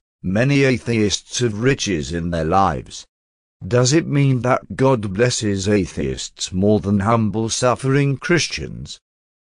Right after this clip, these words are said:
God forbid. Now,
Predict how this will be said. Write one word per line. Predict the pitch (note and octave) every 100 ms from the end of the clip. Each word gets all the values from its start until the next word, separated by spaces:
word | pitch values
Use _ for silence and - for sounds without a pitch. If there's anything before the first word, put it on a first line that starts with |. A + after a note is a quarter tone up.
| _ -
God | C#3 C3+ -
forbid. | G#3+ G2 G2 D#2 - _ _ _ _ _ _ _ _ _ _ -
Now, | F#2 G#2+ D#2 A1 G#1